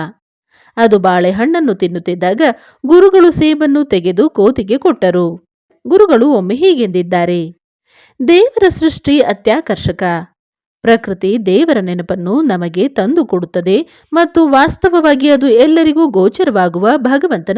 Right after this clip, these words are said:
ಅಭಿವ್ಯಕ್ತಿ. ರಾತ್ರಿಯ ಆಕಾಶವನ್ನು ನೋಡಿದಾಗ ಅಥವಾ ಸಾಗರವನ್ನು ಗಮನಿಸಿದಾಗ ಮನಸ್ಸು ಪ್ರಶಾಂತವಾಗುತ್ತದೆ. ಬ್ರಹ್ಮಾಂಡದಲ್ಲಿ ನಾವೆಷ್ಟು ಸಣ್ಣವರೆಂದೂ ಸಹ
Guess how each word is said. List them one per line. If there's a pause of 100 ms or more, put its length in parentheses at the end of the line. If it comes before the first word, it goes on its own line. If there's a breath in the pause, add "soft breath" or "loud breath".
(120)
ಅಭಿವ್ಯಕ್ತಿ. (720 soft breath)
ರಾತ್ರಿಯ
ಆಕಾಶವನ್ನು
ನೋಡಿದಾಗ (420 soft breath)
ಅಥವಾ
ಸಾಗರವನ್ನು
ಗಮನಿಸಿದಾಗ (460 soft breath)
ಮನಸ್ಸು
ಪ್ರಶಾಂತವಾಗುತ್ತದೆ. (640)
ಬ್ರಹ್ಮಾಂಡದಲ್ಲಿ
ನಾವೆಷ್ಟು
ಸಣ್ಣವರೆಂದೂ
ಸಹ